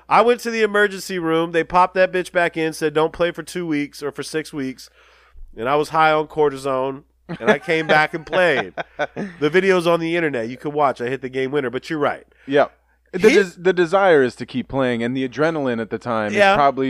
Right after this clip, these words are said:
Speaker 2: you know, running through the roof. They probably
Speaker 1: Mm-hmm.
Speaker 2: gave him a pain, a little shot or something like that to not feel it. And they tape it up. I mean, it was his left hand, so he doesn't really,
Speaker 1: <clears throat>
Speaker 2: you know, he doesn't dribble that much, and he can probably still shoot. It's still an offhand.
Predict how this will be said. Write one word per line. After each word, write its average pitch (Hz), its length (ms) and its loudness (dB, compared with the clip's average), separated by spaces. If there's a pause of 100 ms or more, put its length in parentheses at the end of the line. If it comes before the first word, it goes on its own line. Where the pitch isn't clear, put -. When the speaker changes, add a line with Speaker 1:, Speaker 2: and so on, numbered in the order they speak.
(120)
Speaker 2:
you 147 100 -6
know, 117 120 0
running 123 260 -2
through 131 160 -6
the 139 80 -8
roof. 120 240 -4
They 113 100 -4
probably 123 320 -2
Speaker 1:
Mm-hmm. 120 40 -16
Speaker 2:
gave 127 80 -4
him 127 100 -4
a 127 60 -4
pain, 120 400 -6
a 127 80 -12
little 120 320 -6
shot 123 300 0
or 120 40 -6
something 120 220 -8
like 117 160 -6
that 117 180 -2
to 107 140 -16
not 113 300 -6
feel 147 280 0
it. 117 160 0 (460)
And 120 200 -2
they 127 100 -4 (160)
tape 156 240 -4
it 170 60 -2
up. 196 180 0
I 135 80 2
mean, 143 140 -2
it 143 80 -2
was 147 100 -2
his 143 140 -10
left 165 240 2
hand, 135 400 -4 (320)
so 131 120 -2
he 131 80 2
doesn't 165 240 0
really, 151 200 -2
Speaker 1:
<clears throat> 147 280 -4
Speaker 2:
you 143 60 -2
know, 113 140 0
he 139 80 -2
doesn't 139 220 -4
dribble 120 300 -2
that 120 220 0
much, 117 480 -6
and 117 260 -6
he 117 120 -8
can 117 160 -10
probably 127 200 -2
still 120 220 -8
shoot. 156 480 -14
It's 117 160 -16
still 143 160 -4
an 123 80 -2
offhand. 131 540 -2